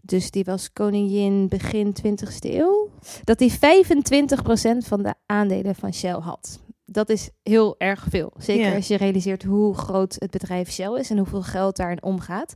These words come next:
Speaker 1: En zover ons bekend is, is er geen bewijs van dat zij die aandelen ooit heeft verkocht.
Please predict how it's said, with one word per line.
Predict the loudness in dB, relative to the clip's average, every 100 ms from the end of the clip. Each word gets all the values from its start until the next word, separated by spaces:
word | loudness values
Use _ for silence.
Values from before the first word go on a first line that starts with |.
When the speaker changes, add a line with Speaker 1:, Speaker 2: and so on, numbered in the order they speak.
| -18 -18 -18 -4
Speaker 1:
En | 2 2 0 _ _ _ -2
zover | 4 6 6 6 4 2 _
ons | 0 2 0
bekend | 2 2 2
is, | -4 -2
is | 2 2
er | 2
geen | 4 6 6 6
bewijs | 8 8 6 2
van | -2 -2 -4
dat | 0 4 4 2
zij | 0 2 2
die | 2 2
aandelen | 4 4 4 4 6
ooit | 6
heeft | 4 0 -2
verkocht. | -2 0 0 -2 -4